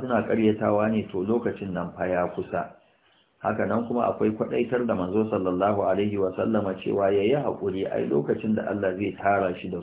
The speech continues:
su, ai lokaci ne wanda yake na kusa. Domin an ce kusa, domin duk abin da zai zo a kusa yake.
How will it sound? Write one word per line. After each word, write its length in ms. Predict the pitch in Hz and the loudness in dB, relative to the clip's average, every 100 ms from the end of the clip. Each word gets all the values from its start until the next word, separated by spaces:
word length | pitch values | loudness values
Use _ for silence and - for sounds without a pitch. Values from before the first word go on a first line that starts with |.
| - | -8
su, 120 | 98 95 - _ _ _ 87 | -10 -10 -16 _ _ _ -2
ai 140 | 101 | 4
lokaci 420 | 131 135 110 110 | 6 6 2 2
ne 120 | 107 | 2
wanda 300 | 90 95 92 | 2 0 0
yake 300 | 85 87 80 | -2 -2 -4
na 120 | 76 80 | -6 -6
kusa. 360 | - - 82 78 - _ _ _ _ _ | -8 -6 -6 -8 -18 _ _ _ _ _
Domin 500 | 92 101 113 117 117 | -2 0 0 0 0
an 160 | 113 120 | 2 2
ce 240 | - 117 | 4 2
kusa, 640 | - 113 120 117 113 110 - | 4 0 4 4 4 -2 -4
domin 300 | 95 113 117 | -4 -2 0
duk 100 | - | 2
abin 280 | - 117 117 | 4 4 4
da 80 | 90 | 2
zai 200 | 95 107 | 2 0
zo 120 | 101 | 2
a 120 | 104 - | 0 0
kusa 240 | - - | -6 -4
yake. 320 | 90 87 - | -4 -4 -10